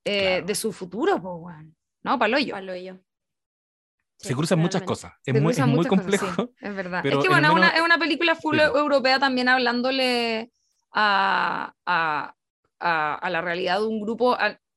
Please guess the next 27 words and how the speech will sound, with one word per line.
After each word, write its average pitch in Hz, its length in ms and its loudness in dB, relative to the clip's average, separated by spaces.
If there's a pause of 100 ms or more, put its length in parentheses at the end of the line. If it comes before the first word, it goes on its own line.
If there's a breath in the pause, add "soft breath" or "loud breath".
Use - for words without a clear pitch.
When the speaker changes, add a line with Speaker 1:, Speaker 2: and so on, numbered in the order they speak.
(100)
Speaker 1:
en 220 140 -2
el 196 140 -4
que 196 80 0
al 196 60 0
menos 220 320 -2
yo 247 240 2
sí 254 260 -2
me 269 80 2
identifico 254 720 -2
a 208 80 2
cagar. 214 420 2
Speaker 2:
Sí, 214 320 -6 (160)
y 101 140 -12
yo 107 100 -6
también, 135 340 0
pues, 98 140 -8
¿cachai? 101 320 -16
Sí, - 160 -14
Speaker 1:
Y 95 140 -8
que 240 140 4
Speaker 2:
lo, 226 60 2
Speaker 1:
es 254 60 -2
Speaker 2:
lo 240 60 -2
digo 277 100 2
Speaker 1:
como 254 160 4
Speaker 2:
como 247 420 4
Speaker 1:
ti-, 247 160 -6